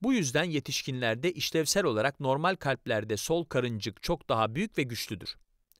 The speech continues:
Sağ karıncıktan daha güçlü bir kastır. İkisi birden kasılır ve burada bir de deliğimiz olursa normal şantın soldan sağa gittiğini düşünebilirsiniz. Çünkü bu kısım çok daha güçlüdür, değil mi? Zaten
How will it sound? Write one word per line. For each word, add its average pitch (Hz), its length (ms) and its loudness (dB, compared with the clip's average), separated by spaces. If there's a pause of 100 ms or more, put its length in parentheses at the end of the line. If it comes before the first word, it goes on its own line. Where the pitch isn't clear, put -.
(120)
Sağ 139 380 4
karıncıktan 110 800 -2
daha 123 180 4
güçlü 107 420 -4
bir 82 120 -6
kastır. - 460 -6 (680)
İkisi 175 320 2
birden 127 320 2
kasılır 156 460 0
ve 139 180 0
burada 120 580 0
bir 156 260 -4
de 101 200 0
deliğimiz 127 640 0
olursa 113 500 2 (300)
normal 196 380 6
şantın 139 480 -2
soldan 170 440 0
sağa 156 320 4
gittiğini 131 460 -4
düşünebilirsiniz. 143 800 -2
Çünkü 127 320 -6
bu 135 100 -4
kısım 175 280 -4
çok - 260 -4
daha 175 140 4
güçlüdür, 185 480 -4
değil 302 120 -4
mi? - 120 -6 (680)
Zaten 151 560 2